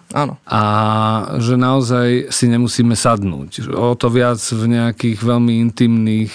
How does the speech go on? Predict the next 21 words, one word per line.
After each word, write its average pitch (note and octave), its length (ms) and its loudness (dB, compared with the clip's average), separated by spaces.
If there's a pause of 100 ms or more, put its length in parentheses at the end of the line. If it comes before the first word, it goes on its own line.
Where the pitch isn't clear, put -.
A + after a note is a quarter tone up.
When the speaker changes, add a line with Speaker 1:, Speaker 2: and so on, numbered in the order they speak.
Speaker 2:
e, - 20 -20 (400)
vzťahoch, A2+ 800 -2
ktoré A2 600 -2 (480)
by A2+ 140 2
sa B2 120 0
mali A#2 240 0
vytvárať F#2+ 540 -2
v - 60 -6
kontexte G2+ 420 -2
pomáhajúcich G2 520 -4
profesí. G2+ 440 -2
Intimných, G#2+ 480 0
nemyslím A2 400 0
teda G#2 160 -2
sexuálne A#2+ 560 0
intimných, B2 560 0
ale G#2+ 220 -2
intimných A2 420 -2
v G#2 60 -2
zmysle G#2+ 260 -4
dôvery, A2 640 -2